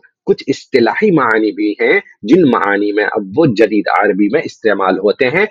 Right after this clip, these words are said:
جن کو ہم نے مثالوں سے واضح کیا ہے۔ تو ان مثالوں کو اب غور سے دیکھیے اور غور سے سمجھنے کی کوشش کیجیے تاکہ ان کے معنی واضح ہو جائے، اور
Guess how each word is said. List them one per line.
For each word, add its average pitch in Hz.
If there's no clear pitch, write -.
جن 123
کو 156
ہم 107
نے 123
مثالوں 95
سے 95
واضح 87
کیا 87
ہے۔ 92
تو -
ان 113
مثالوں 120
کو 107
اب 90
غور 101
سے 165
دیکھیے 170
اور 151
غور 113
سے 151
سمجھنے 101
کی 104
کوشش -
کیجیے 165
تاکہ -
ان 101
کے 107
معنی 95
واضح 98
ہو 151
جائے، 170
اور 170